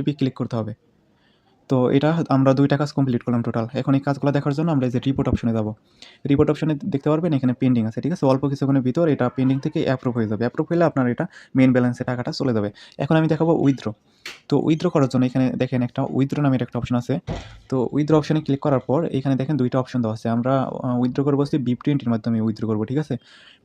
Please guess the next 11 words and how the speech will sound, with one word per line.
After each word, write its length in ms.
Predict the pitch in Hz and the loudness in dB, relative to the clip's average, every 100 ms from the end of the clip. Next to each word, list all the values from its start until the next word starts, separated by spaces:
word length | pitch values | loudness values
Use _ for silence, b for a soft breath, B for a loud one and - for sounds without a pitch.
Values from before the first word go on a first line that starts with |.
| - - 127 | -18 -4 0
আর 80 | 123 | 2
এটা 80 | 127 | 2
হচ্ছে 140 | 139 143 147 | 0 -2 0
টিআরএক্স। 340 | 151 117 110 - | 2 0 -2 2
টিআরএক্স 280 | 151 151 156 | 2 2 -2
একটু 120 | 143 147 | -2 -2
ফি 80 | 139 135 | 0 0
বেশি 140 | 131 127 | -2 -2
কাটে, 160 | 117 117 | -2 -2
দেখেন 180 | 120 165 - | -4 -8 -6
সাত 140 | 131 | -4